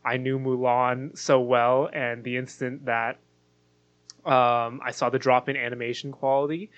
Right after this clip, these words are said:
it was a bit of a turnoff for me. Uh, and so it was the very first time that I've watched, um,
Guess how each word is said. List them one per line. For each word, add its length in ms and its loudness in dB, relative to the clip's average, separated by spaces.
it 80 -4
was 220 -6
a 40 -6
bit 200 2
of 100 2
a 60 2
turnoff 420 0
for 140 -10
me. 300 -6
Uh, 220 8
and 120 0
so 440 4
it 160 0
was 240 6
the 100 0
very 280 2
first 340 -4
time 460 -2
that 260 0
I've 260 4
watched, 600 2
um, 680 -4